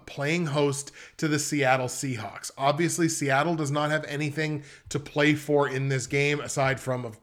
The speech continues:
again, spoiler conversation that we had a little bit earlier. The Arizona Cardinals, the division is on the line here. Arizona wins the division with a win and a loss by the Los Angeles Rams. So if the Niners beat the Rams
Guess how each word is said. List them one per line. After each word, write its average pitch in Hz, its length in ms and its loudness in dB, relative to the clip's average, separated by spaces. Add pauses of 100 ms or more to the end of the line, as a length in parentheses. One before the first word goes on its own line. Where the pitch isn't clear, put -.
(120)
again, 131 380 0 (260)
spoiler 139 540 2
conversation 131 800 -2
that 127 120 -6
we 131 120 -6
had 127 200 0
a 123 40 -2
little 123 220 -2
bit 123 260 -6
earlier. 156 480 4 (500)
The 151 220 -6
Arizona 190 500 4
Cardinals, 151 640 2
the 131 120 0
division 156 760 2
is 156 260 -4 (100)
on 147 380 2
the 147 80 4
line 143 540 2
here. 120 440 -4
Arizona 156 680 2 (240)
wins 170 400 2
the 208 100 0
division 147 580 2 (200)
with 139 160 2
a 127 80 2
win 175 540 2 (280)
and 156 200 2
a 143 120 4
loss 135 720 6
by 135 320 4
the 143 100 2
Los 139 280 4
Angeles 127 440 0
Rams. 110 420 -10
So 143 240 0
if 131 120 -2
the 131 80 -2
Niners 151 500 2
beat 185 220 -6
the 185 80 0
Rams 147 560 2